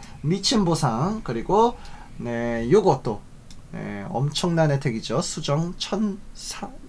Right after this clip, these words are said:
천오백이십칠 개에 해당하는 주간 미션 완료 보상까지, 네, 아주 야물딱지게, 네, 던파가 확실히 물 들어올 때 노젓는다 라는 느낌 들죠?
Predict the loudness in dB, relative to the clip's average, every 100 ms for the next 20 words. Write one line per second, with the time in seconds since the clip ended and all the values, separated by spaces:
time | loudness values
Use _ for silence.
0 | -12 -2 0 4 6 4 4 -2 -2 -2
1 | 2 4 4 4 0 -2 -6 -6 -8 -10
2 | -14 -12 -8 -4 2 2 2 0 -4 -2
3 | 0 0 -4 -6 -6 -4 -4 2 6 6
4 | 6 4 0 -8 -14 -12 -12 -10 -10 -8
5 | -8 -6 -6 2 4 6 6 4 -2 -6
6 | -8 -10 -12 -12 -12 -12 -12 -12 -10 -8
7 | -6 -4 2 4 4 2 -12 -16 -4 6
8 | 6 8 6 2 -4 -14 -2 4 4 6
9 | 6 6 6 6 8 10 8 8 6 4
10 | -4 -6 6 10 10 10 6 4 2 -2
11 | -4 -16 -18 -12 4 6 6 8